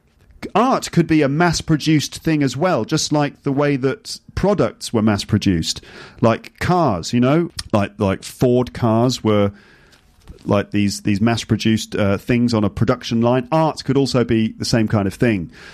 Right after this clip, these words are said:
And we still see that to, today, you know, these poster shops that just sell tons and tons of, uh, of posters, copies of the same thing, movie posters or certain images that get repeated, pictures of Che Guevara or pictures of Jimi Hendrix or stuff,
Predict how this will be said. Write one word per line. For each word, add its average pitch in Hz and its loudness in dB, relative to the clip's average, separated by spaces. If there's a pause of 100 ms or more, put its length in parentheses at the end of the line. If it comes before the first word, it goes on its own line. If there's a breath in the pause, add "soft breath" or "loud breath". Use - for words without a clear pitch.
(300 loud breath)
And 131 2
we 120 2
still 135 0
see 135 0
that 113 0
to, 120 -2
today, 151 0
you 131 2
know, 107 2
these 104 0
poster 131 0
shops - -2
that - -4
just - -2
sell 104 0 (380 loud breath)
tons 117 0
and 110 0
tons 113 2
of, 101 -2 (160)
uh, - 0
of 98 -2
posters, 117 0
copies 120 -2
of 110 -2
the 117 -2
same 113 0
thing, 113 2
movie 131 2
posters 120 0
or 104 0 (260 loud breath)
certain 135 0
images 135 0
that 120 0
get 120 -2
repeated, 123 -2 (260 loud breath)
pictures 143 0
of 123 0
Che 139 0
Guevara 127 2 (220 loud breath)
or 120 2
pictures 135 -2
of 135 0
Jimi 139 2
Hendrix 139 0
or 135 2
stuff, - -2